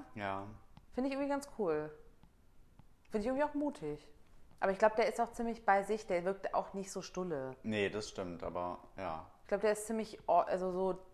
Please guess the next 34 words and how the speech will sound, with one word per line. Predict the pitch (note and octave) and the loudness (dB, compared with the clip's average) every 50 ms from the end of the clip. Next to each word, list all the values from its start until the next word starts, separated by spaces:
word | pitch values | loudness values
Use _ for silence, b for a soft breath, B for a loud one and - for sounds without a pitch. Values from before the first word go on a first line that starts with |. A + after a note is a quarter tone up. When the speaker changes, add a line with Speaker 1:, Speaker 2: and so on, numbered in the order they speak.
| - - - - - - | -20 -20 -20 -10 -4 0
Speaker 2:
der | F3+ F3 F3 F3 | 2 4 4 6
weiß, | E3+ D#3+ E3 G3 F#3+ - - | 6 6 6 6 4 2 2
wer | F3+ F3 E3+ - - | 4 4 4 4 2
er | G#3+ C4 | 0 0
ist, | A#3+ - - - - b b b b | 0 -4 -8 -10 -14 b b b b
dem | G3+ F#3+ F3 | -4 -2 -2
geht's | E3+ F3+ F3+ - | -2 -2 -2 -2
gut, | - A#3 B3 B3+ B3+ B3+ - | 0 2 4 4 2 4 4
der, | F#3+ E3+ E3 - - | 4 4 4 2 0
der, | - F3 F#3 E3+ E3 E3 D#3+ D3+ - - - - - | -2 0 2 2 2 2 2 2 0 -2 -4 -6 -2
der | F3 E3+ E3 E3 D#3+ D#3+ D#3+ D#3+ D#3+ D#3 B B B B B B B B B - - | 0 2 4 4 4 4 4 2 0 -2 B B B B B B B B B -18 0
braucht, | - D#3+ F3 G3+ A3 A3 - | 6 8 10 10 10 8 6
glaub | A3 G3+ G3 F#3+ | 4 6 6 4
ich, | F#3 - | 2 -2
auch | E3+ | -2
nicht | F#3 G3+ F#3+ - | -2 -2 -4 -4
so | - - | -6 -6
unbedingt | - D#3 G#3+ A3+ A#3 G3+ G3+ F3+ G3+ G3+ G3 F#3+ | -4 -2 -2 -2 -2 -4 -4 -4 -2 -2 -2 -4
krassen | F#3+ - - F3+ F3+ - G3 F3+ | -4 -4 -6 -6 -4 -4 -4 -6
Fame. | - - - - E3+ F3+ A3 C4+ C#4+ A3+ | -6 -6 -4 0 0 2 2 2 0 0
Also | G#3+ F#3+ | -2 -2
den | F3 E3+ | -2 -4
Eindruck | - - F#3 G3 G#3 - | -2 -2 -2 -4 -4 -4
hatte | G3 F#3+ | -4 -6
ich | F3+ - | -6 -6
irgendwie | F3 F3 E3+ | -6 -4 -4
nicht | E3+ G3 A#3+ C#4 - | -2 -2 -4 -4 -2
so | - B3+ | -2 0
Speaker 1:
Nee, | C4 C4 B3+ A#3+ | 0 0 0 -2
Speaker 2:
von | B3+ A3+ | -2 -4
der | A3 A3 | -2 -2
ersten | - A#3 A#3 - - B3 | -2 -2 -4 -6 -8 -10
Speaker 1:
mhm. | - | -6
Speaker 2:
Folge. | - A#3+ A#3+ B3 B3 C4 C4+ C#4+ | -2 -2 -2 0 -2 -4 -6 -8